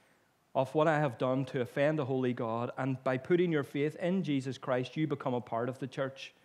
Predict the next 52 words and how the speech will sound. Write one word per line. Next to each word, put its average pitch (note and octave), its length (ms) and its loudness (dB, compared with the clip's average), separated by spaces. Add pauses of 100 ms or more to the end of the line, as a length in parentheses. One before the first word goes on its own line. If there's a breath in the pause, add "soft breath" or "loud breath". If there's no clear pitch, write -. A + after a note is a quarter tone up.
(300 soft breath)
And C#3+ 60 -4
you C#3+ 80 2
might D#3+ 160 2
say, C#3+ 160 2
Bill, C#3 180 2
that's C#3+ 360 0 (760 soft breath)
that, C#3 280 0
uh, C#3+ 460 -10
"I C#3+ 100 2
don't C#3 140 2
need B2+ 140 2
to C#3 80 -2
hear E3 180 6
that." D#3 240 2
You D#3 80 2
do C#3+ 160 2
need D3 160 2
to D3+ 80 -2
hear D3+ 200 2
that. D3 300 -2 (460 soft breath)
Because D3+ 460 6
in C#3+ 440 4 (280 loud breath)
evangelical D#3 720 8
Northern C#3 400 6
Ireland, C3+ 360 4
there D3 80 4
are C#3 60 2
people D3+ 280 0
sitting C#3+ 280 0
in C3+ 100 0
churches C3+ 340 -4
all D3 160 4
over C#3 140 0
this B2+ 180 -2
country C#3+ 540 -2 (600 soft breath)
who D3 80 0
believe D#3 340 6
themselves D3+ 400 2
to D3+ 80 -4
be C#3 120 0
a C#3 60 2
part D#3 360 2
of F3+ 140 -2
the E3 80 -2
church C#3 380 -2
because C#3 300 -2
they C3+ 80 -2
filled C#3+ 260 0
a C3 40 0
membership C#3 540 0
form D#3+ 260 2
in, D#3 180 -2